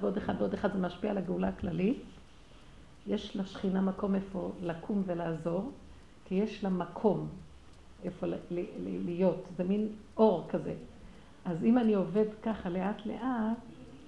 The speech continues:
אני מגיעה למקום שיש תועלת ממני לבריאה, ולכל אלה שמסביב מקבלים תועלת. אם אני מעורבה ובסערה מתמדת, אחד מזין את השני בסערה, שפשוט אנחנו לא יוצאים מהמהלך של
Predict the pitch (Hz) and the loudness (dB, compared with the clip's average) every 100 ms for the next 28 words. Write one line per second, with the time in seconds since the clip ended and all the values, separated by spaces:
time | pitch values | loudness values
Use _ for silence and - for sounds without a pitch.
0 | - - - - - - - 175 175 175 | -20 -18 -18 -18 -18 -18 -10 -4 -2 -2
1 | 170 226 233 202 - 202 226 254 - - | 0 0 2 0 -2 -2 -2 -4 -12 -18
2 | - - 196 - - 226 - 247 254 254 | -8 0 0 0 0 2 4 4 4 2
3 | 202 196 190 180 165 175 170 156 151 - | 2 4 2 2 -2 -4 -4 -8 -10 -18
4 | - - - - 175 180 233 226 226 220 | -20 -20 -18 -8 -6 -2 2 2 4 2
5 | 196 185 185 - 185 196 - 170 185 190 | 0 0 0 -2 -2 0 -2 -2 0 0
6 | 196 165 175 - - - - - 190 240 | -2 -2 -4 -8 -18 -20 -8 4 6 6
7 | 247 240 208 208 196 165 180 180 185 180 | 6 4 4 4 2 2 0 0 -2 -2
8 | 170 - 202 170 175 208 214 196 208 175 | -4 0 0 2 0 0 0 -2 -4 -4
9 | 156 196 214 - - - - - 240 233 | 0 -2 -2 -8 -18 -16 -2 4 6 8
10 | 202 240 240 220 - 208 214 190 - 208 | 6 4 2 0 2 2 4 0 0 0
11 | 185 180 180 160 - - - - - - | 0 2 0 -2 -8 -18 -20 -20 -20 -20
12 | - - - 208 - 202 240 240 226 214 | -20 -18 -8 -6 -4 -4 -4 -4 -4 -2
13 | 233 - 247 240 233 226 226 233 - | -4 -4 -4 -2 -2 -2 -2 -6 -8